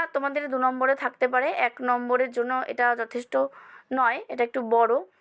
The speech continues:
তবে তোমাদের জেনে রাখার জন্য কিন্তু আমি এই প্রশ্নটা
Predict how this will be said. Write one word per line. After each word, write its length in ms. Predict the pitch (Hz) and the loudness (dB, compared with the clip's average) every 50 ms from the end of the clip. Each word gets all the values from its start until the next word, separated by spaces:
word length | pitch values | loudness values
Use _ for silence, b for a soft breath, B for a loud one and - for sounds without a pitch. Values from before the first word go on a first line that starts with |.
| b b b b b b b - | b b b b b b b 0
তবে 140 | 262 254 262 277 | 2 2 2 2
তোমাদের 240 | 269 262 262 254 285 247 240 | 2 0 0 0 0 0 0
জেনে 180 | 233 226 247 269 285 | 0 0 2 2 0
রাখার 260 | 285 277 277 285 294 262 | 0 0 0 -2 -2 0
জন্য 180 | 277 262 262 262 254 262 | -2 -2 -2 -2 -4 -4
কিন্তু 180 | 269 240 247 - 285 | -6 -6 0 0 0
আমি 100 | 269 254 247 | 0 0 -4
এই 60 | 247 247 | -8 -8
প্রশ্নটা 340 | - 226 - 240 233 226 | -10 -10 -8 -8 -6 -4